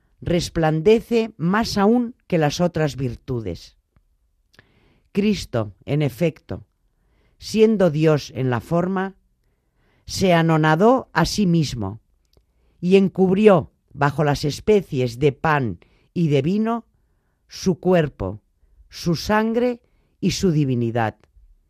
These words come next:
exponiéndose a las injurias de hombres pecadores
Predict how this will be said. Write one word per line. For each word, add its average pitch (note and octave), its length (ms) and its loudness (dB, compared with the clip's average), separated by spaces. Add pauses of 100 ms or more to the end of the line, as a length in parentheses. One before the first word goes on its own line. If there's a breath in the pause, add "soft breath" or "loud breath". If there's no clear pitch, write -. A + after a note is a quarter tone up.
(640)
exponiéndose A3+ 1200 -2 (440)
a E3+ 120 2
las D#3+ 260 0
injurias A#3+ 840 0 (360)
de D#3 240 0
hombres G#3 440 0
pecadores D3 880 -2